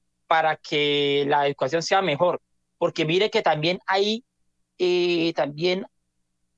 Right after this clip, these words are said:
esto, también está en juego la honestidad también, ¿no? Camilo, podemos ver también, eh, ahí van los valores de que, de que le inculquen a los niños ser honestos, ¿no? Porque obviamente, pues, una tarea cuando están en el,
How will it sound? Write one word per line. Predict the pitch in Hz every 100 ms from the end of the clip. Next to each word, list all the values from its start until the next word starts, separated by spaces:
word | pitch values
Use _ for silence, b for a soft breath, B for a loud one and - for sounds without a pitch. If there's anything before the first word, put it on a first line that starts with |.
| _ _ _
esto, | - 170 156 156
también | 147 143 160
está | 180 - 196 - -
en | 196
juego | 202 196
la | 202
honestidad | 165 156 151 - 131 151
también, | 180 180 180 139
¿no? | 160 - _ -
Camilo, | 139 156 143 - _ _ _ -
podemos | 139 151 185
ver | 165 170
también, | 175 170 175
eh, | - 151 143 139 131 - _ _ _ _ _ _ _
ahí | - 139
van | 151 175
los | 185
valores | 156 131 175 170 170 -
de | 147
que, | 139 131 _ - -
de | 135 135
que | 139
le | 131
inculquen | 131 - 135 -
a |
los | 147
niños | 135 151 170 165
ser | - 170
honestos, | 175 247 - 131
¿no? | 123 - _ - - -
Porque | 156 - 147 139 139 139 - - -
obviamente, | 156 165 185 190 185 202
pues, | 196 139
una | 156 180
tarea | 151 135 160
cuando | 175 147
están | 123 151 175
en |
el, | 156 151